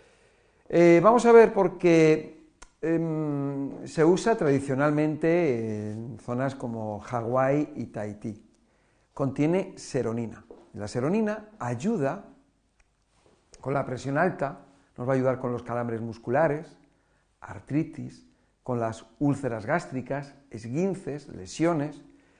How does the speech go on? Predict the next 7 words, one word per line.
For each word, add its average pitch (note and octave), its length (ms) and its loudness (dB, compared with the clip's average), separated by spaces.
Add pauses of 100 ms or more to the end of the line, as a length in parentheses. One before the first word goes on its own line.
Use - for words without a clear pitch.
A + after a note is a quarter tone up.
(240)
depresión A#2+ 540 -4
mental, E3+ 760 0
por - 100 -20
ejemplo, E3+ 640 -8
senilidad, A2 840 0 (1300)
malas D#3+ 380 12
digestiones. E3+ 840 2